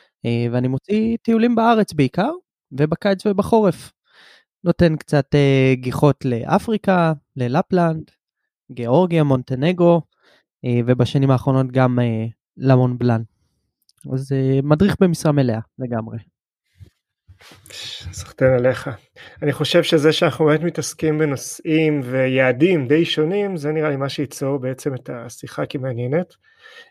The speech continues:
Speaker 2: אה, מעבר לזה שאני אומר בנימה אישית, עומר, אני רואה לדבר איתך, אז אני מאמין שבכלל יהיה נורא נחמד פשוט לדבר בפודקאסט על טיולים.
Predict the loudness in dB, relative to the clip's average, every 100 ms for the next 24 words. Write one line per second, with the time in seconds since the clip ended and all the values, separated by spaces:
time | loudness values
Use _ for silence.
0 | 2 4 6 6 6 4 4 4 2 -4
1 | -4 -4 -6 -8 -14 _ _ -14 -10 -8
2 | -6 -4 -2 -2 -2 -6 -6 -8 -8 -8
3 | -2 -2 0 -2 0 -4 -4 -2 -2 0
4 | 2 2 2 -2 -10 -10 -10 -12 -12 -8
5 | -6 -6 0 2 2 -2 _ -20 -20 _
6 | _ -10 -6 -4 -4 0 -2 0 -4 0
7 | 2 2 4 4 2 -4 -6 -8 -10 -14
8 | -6 -4 -2 -2 -2 0 -2